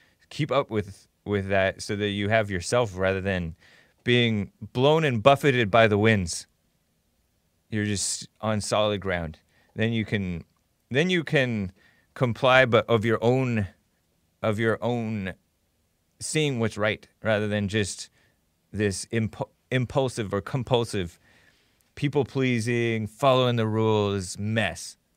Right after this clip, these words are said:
Because they're getting people going nuts. And it's, it's, uh, it's concerning. And then there's these people that, that showboat.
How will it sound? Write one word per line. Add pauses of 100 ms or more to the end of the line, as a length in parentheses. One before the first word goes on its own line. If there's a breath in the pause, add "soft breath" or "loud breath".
(1300)
Because
they're (880)
getting
people
going
nuts. (960)
And
it's,
it's,
uh, (100)
it's
concerning. (580 soft breath)
And
then
there's
these
people
that, (320)
that
showboat.